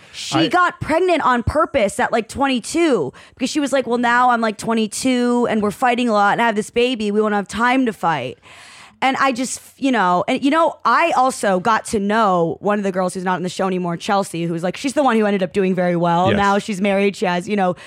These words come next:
Speaker 1: kids, healthy marriage,
Speaker 2: Yeah.
Speaker 1: same guy. Her dad, Randy, watched the show, and you introduced us at, I,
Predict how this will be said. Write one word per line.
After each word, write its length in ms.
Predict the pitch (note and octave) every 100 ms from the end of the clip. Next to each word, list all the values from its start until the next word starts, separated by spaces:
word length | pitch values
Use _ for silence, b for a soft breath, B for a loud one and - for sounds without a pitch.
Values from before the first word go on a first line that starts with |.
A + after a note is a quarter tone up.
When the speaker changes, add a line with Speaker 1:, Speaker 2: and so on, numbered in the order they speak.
| B B
Speaker 1:
kids, 360 | A#3+ G#3 G#3 F#3
healthy 360 | G3+ G3+ A3+
marriage, 400 | G3 F#3+ G3+ E3+
Speaker 2:
Yeah. 60 | F3+
Speaker 1:
same 180 | G#3 G3+
guy. 240 | F#3+ E3 B B B B B
Her 200 | - C#4
dad, 640 | C4+ A#3+ A3+ G#3+ F#3+ F3+ - _ _
Randy, 680 | F#3 G3+ B3 A3 F3+ E3 E3 _ -
watched 340 | G#3 G#3 -
the 80 | F#3
show, 520 | - G3+ F#3+ F3 E3+
and 160 | F#3+ G3+
you 160 | B3
introduced 520 | A#3+ A#3+ G#3+ A#3+ G3+ G3+
us 280 | G3 - -
at, 280 | - G3 G3 -
I, 140 | A3